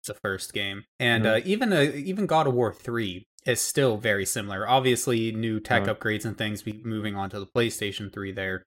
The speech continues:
Speaker 1: um, but it's
Speaker 2: Right.
Speaker 1: really not until the God of War reboot that they, that they really changed the gameplay. And
Speaker 2: Gotcha.
Speaker 1: for me personally, I, I mentioned it in our original God of War video, that's kind of a double-edged sword for me, because I, I loved God of War for what it was.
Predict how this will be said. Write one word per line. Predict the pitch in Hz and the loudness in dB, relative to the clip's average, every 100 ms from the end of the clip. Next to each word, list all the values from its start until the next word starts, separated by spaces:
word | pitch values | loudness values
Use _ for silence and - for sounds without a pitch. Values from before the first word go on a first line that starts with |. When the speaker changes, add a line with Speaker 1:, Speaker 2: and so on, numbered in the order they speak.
| - | -4
Speaker 1:
um, | 110 107 | 0 2
but | 113 | 2
it's | 123 101 | 2 2
Speaker 2:
Right. | |
Speaker 1:
really | 170 220 160 | 2 2 2
not | 113 107 | 2 0
until | 117 110 - 113 104 101 101 - | -2 -4 -2 0 2 0 -6 -14
the | 123 117 110 | -6 -4 0
God | 113 107 | 0 2
of | 104 110 | 0 -4
War | 104 92 | -4 -4
reboot | 110 117 110 92 92 - | -4 -4 -4 -8 -8 -8
that | 95 | -6
they, | - 101 98 98 | -4 -2 -4 -6
that | - 95 | -8 -6
they | 101 | -4
really | 104 104 95 | -2 -4 -6
changed | - 101 104 117 - | -8 -8 -6 -6 -6
the | |
gameplay. | 139 151 151 180 175 175 - - | -4 -4 -2 0 2 0 -4 0
And | 135 127 123 | 4 4 4
Speaker 2:
Gotcha. | 104 - 104 - - - | 0 -2 -6 -8 -16 0
Speaker 1:
for | 170 | 2
me | 185 208 | 4 2
personally, | - 165 - 139 127 | 2 2 2 2 2
I, | 123 135 | 2 2
I | 139 | 2
mentioned | 151 160 143 | 2 0 2
it | 135 | 2
in | 120 | 2
our | 113 | 2
original | 110 127 117 | 2 0 -2
God | 104 101 | 0 0
of | |
War | 101 101 | 0 -2
video, | 104 104 104 | -2 -2 0
that's | 120 - | -2 -2
kind | - 190 | 0 0
of | 113 | 0
a | |
double-edged | 98 107 110 98 - | -2 -2 -2 -4 -6
sword | - 101 95 95 - - | -6 -4 -4 -8 -10 -4
for | 113 | -2
me, | 110 123 95 | 2 0 0
because | 98 101 104 98 | -4 -2 -2 -2
I, | - 113 123 | 0 2 4
I | 104 117 | 4 2
loved | 117 113 110 110 113 - | 2 2 2 2 -4 0
God | 110 101 | 2 2
of | 104 104 | -2 -4
War | 98 98 | -4 -4
for | - 113 101 | -2 -4 -2
what | 98 | -4
it | 92 90 | -4 -2
was. | 113 117 78 - | 0 0 -2 -10